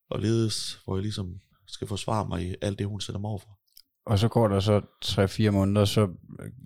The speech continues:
Speaker 2: giver de så dig så meget medhold, så
Speaker 1: altså,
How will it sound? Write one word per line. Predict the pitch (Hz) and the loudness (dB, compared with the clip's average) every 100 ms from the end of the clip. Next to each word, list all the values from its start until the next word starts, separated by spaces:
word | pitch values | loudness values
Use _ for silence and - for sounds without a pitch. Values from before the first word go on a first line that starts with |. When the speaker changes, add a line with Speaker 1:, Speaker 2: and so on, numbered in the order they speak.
| - | -4
Speaker 2:
giver | - 104 | 0 2
de | 92 | 2
så | 95 101 | 2 4
dig | 98 98 101 | 4 4 4
så | - - | 2 -2
meget | 101 98 95 98 95 87 87 | 0 0 0 0 2 2 2
medhold, | 87 90 98 101 101 - | 0 0 2 4 2 0
så | - 98 87 - _ | -2 -4 -4 -8 _
Speaker 1:
altså, | - - 117 | -2 0 -2